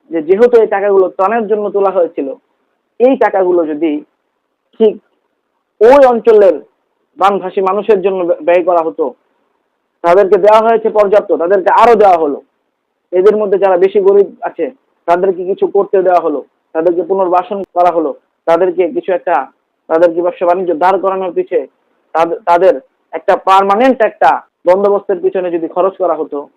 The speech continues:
তাহলে এই বিতর্কগুলো আজকে তৈরি হতো বলে আমি মনে করি না। আমাদের ওপর সারা জাতি তাকিয়ে আছে, আমাদের সমন্বয়ক ভাইদেরকে আরো পরিণত দৃষ্টিভঙ্গির পরিচয় দিতে হবে, আরো চৌকান্নতার সাথে পদক্ষেপ নিতে হবে। কারণ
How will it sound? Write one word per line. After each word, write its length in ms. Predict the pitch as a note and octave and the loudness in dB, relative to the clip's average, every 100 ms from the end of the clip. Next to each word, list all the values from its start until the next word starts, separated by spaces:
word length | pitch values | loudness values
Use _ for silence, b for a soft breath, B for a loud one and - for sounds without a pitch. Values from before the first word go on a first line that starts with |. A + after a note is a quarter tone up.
| _ | _
তাহলে 300 | F3 F3 F#3 | -2 0 0
এই 240 | E3 A3 F3+ | 2 2 2
বিতর্কগুলো 520 | G#3 G#3 F#3 F3 E3+ | 2 -2 0 0 0
আজকে 200 | D#3+ F3 | -2 -6
তৈরি 280 | F3+ F#3 E3+ | -2 2 2
হতো 280 | F3 E3+ E3+ | 2 0 -2
বলে 160 | E3 | -2
আমি 180 | D#3 D3 | -4 -6
মনে 200 | D3 C#3+ | -10 -10
করি 160 | C#3 A#2+ | -10 -12
না। 120 | _ _ _ _ _ _ _ _ - | _ _ _ _ _ _ _ _ -4
আমাদের 440 | G3+ B3+ C4 A#3 | 0 4 4 4
ওপর 240 | F#3 F3 B2 _ _ _ _ _ - | 0 -4 -6 _ _ _ _ _ -2
সারা 160 | D#3+ | -2
জাতি 300 | D#3 F#3 C4 | 0 -2 0
তাকিয়ে 300 | A#3+ G3 G3 | -2 0 -2
আছে, 280 | D#3 - B2 _ _ _ _ _ _ | -2 -6 -18 _ _ _ _ _ _
আমাদের 240 | D#3 E3 D#3+ - | -6 -4 -4 -4
সমন্বয়ক 460 | F#3 G#3+ G3+ D#3+ | -4 -4 -4 -6
ভাইদেরকে 540 | C3+ F#3 F#3+ E3 D#3 B2 _ _ _ _ _ _ _ | -4 0 0 -2 -8 -10 _ _ _ _ _ _ _
আরো 340 | F3+ G3 B3 A#3+ | 0 2 4 2
পরিণত 440 | A3 A3 A3 G3 | 2 2 2 -2
দৃষ্টিভঙ্গির 600 | F#3 G3 G3+ F#3+ F#3+ F#3 | -6 -8 -4 -4 -2 -4
পরিচয় 340 | F3 F3+ G3+ F#3+ | -2 -4 -2 -2
দিতে 180 | F#3 | -2
হবে, 280 | F#3+ G3 G#3 G#3+ _ _ _ _ - | -4 -4 -6 -12 _ _ _ _ -6
আরো 160 | E3+ F3+ | -2 0
চৌকান্নতার 580 | G3+ G3 B3 B3 A#3 A3 | 2 2 0 0 -2 -4
সাথে 140 | G3 F3+ | -4 -4
পদক্ষেপ 380 | F3 E3+ - E3+ | -2 -2 -4 -8
নিতে 200 | E3 D3+ | -8 -8
হবে। 220 | C#3+ B2+ _ _ _ _ _ _ - | -10 -12 _ _ _ _ _ _ -2
কারণ 340 | F3 G#3+ F3 | 2 4 2